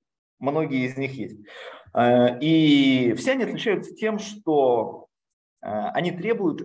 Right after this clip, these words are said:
для работы установки своего трекера. То есть,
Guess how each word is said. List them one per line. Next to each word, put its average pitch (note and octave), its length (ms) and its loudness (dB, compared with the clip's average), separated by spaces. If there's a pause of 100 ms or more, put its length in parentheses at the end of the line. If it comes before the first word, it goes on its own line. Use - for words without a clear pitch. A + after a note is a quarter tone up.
(120)
для C3+ 300 -2
работы E3 720 -4 (140)
установки D3 540 -6
своего C#3 320 -2
трекера. C#3+ 400 -6
То A#2+ 160 -6
есть, - 360 -10